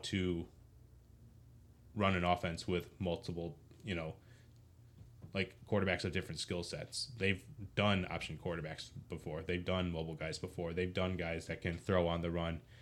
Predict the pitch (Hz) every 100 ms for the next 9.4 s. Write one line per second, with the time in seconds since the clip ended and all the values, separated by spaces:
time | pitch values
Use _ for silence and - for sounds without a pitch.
0 | - - - 90 - 107 - 92 76 78
1 | 69 57 67 - 95 95 92 90 92 78
2 | - 90 90 85 90 - 92 90 90 85
3 | - 90 92 95 90 87 - 90 90 80
4 | 87 82 - 92 107 95 95 92 135 110
5 | - - - - - - - 90 85 82
6 | 82 - - - - - - - - -
7 | - - - - - - - - - -
8 | - - - - - - 104 95 95 104
9 | 117 107 101 -